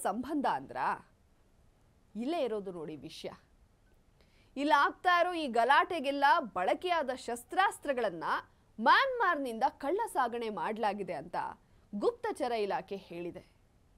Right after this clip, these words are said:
ಈ ಆಯುಧಗಳನ್ನ ಮ್ಯಾನ್ಮಾರ್ನಲ್ಲಿ ಸಕ್ರಿಯವಾಗಿರೋ ಬಂಡುಕೋರರ ಗುಂಪು ಮೂರು ವಾಹನಗಳ ಮೂಲಕ ಮಣಿಪುರಕ್ಕೆ ಸಾಗಣೆ ಮಾಡಿದೆಯಂತೆ.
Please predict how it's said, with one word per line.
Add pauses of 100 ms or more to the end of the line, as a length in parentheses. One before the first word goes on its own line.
(640)
ಈ
ಆಯುಧಗಳನ್ನ (680)
ಮ್ಯಾನ್ಮಾರ್ನಲ್ಲಿ
ಸಕ್ರಿಯವಾಗಿರೋ
ಬಂಡುಕೋರರ
ಗುಂಪು (480)
ಮೂರು
ವಾಹನಗಳ
ಮೂಲಕ (640)
ಮಣಿಪುರಕ್ಕೆ
ಸಾಗಣೆ
ಮಾಡಿದೆಯಂತೆ.